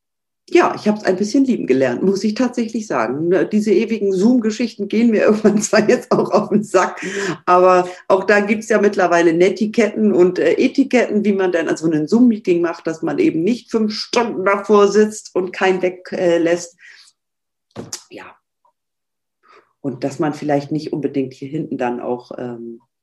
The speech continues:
die Rotweinflaschen und stehen hat und die Haare auf halb acht. Das <laughs> ist dann auch wichtig, wenn man das dann online macht. Da bitte ich natürlich auch zukünftige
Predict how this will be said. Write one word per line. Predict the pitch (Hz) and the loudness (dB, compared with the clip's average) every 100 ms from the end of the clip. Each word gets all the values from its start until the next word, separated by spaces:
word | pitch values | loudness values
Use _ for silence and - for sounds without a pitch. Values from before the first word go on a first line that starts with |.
| _ _ _ _ 143 | _ _ _ _ -6
die | |
Rotweinflaschen | 143 139 131 117 - 120 120 131 117 | -2 -2 -2 -4 -4 -6 -6 -6 -6
und | - 117 117 - - | -6 -8 -8 -12 -16
stehen | - 147 131 | -2 -2 0
hat | 127 127 120 | -4 -6 -8
und | 127 | -8
die | 127 | -8
Haare | 135 135 127 120 - _ - - - _ _ | -4 -2 -2 -4 -6 _ -14 -14 -20 _ _
auf | 131 131 | 0 2
halb | 139 120 127 | -6 -6 -6
acht. | 143 - - _ - | -6 -10 -20 _ -20
Das | - - | -18 -12
<laughs> | - - | 0 2
ist | 214 - 226 - | 2 0 0 2
dann | 214 190 | 2 2
auch | - 151 190 | -2 -4 -2
wichtig, | - - - 214 - - | -2 -2 -2 0 0 -2
wenn | 175 147 | -2 0
man | 127 | 0
das | 113 135 - | 0 -4 0
dann | 147 - - - | -2 -2 -14 0
online | 196 190 165 151 | 2 4 4 2
macht. | 139 131 127 - - - | 0 -2 -8 -20 -20 0
Da | 190 | 0
bitte | 190 247 285 | 4 4 4
ich | 302 | 4
natürlich | 240 208 226 240 202 | 2 2 2 2 2
auch | 190 190 - | -2 -4 -2
zukünftige | 277 311 269 - 214 226 226 | 2 4 2 0 0 4 4